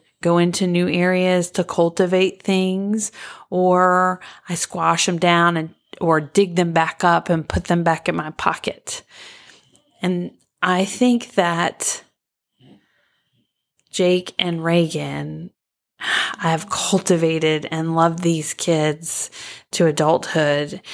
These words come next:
and I feel like I could still do more. These things that I'm feeling is, it's all from a place of love.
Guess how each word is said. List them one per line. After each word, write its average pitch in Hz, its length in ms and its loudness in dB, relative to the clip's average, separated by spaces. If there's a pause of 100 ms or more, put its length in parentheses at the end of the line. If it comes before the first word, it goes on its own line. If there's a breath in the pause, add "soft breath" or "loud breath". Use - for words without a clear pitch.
(180 loud breath)
and 175 180 2
I 156 160 2
feel 165 380 2
like 151 320 -2 (100)
I - 60 -8
could 202 180 -4
still 196 260 0
do 180 240 2
more. 175 720 2 (440 loud breath)
These 220 420 2
things 254 440 2
that 220 120 2
I'm 185 140 -2
feeling 220 800 -2 (100)
is, - 400 -10 (360)
it's 196 260 -2
all 220 360 2
from 220 240 -2
a 185 60 -4
place 175 340 0
of 170 160 -4
love. - 500 -2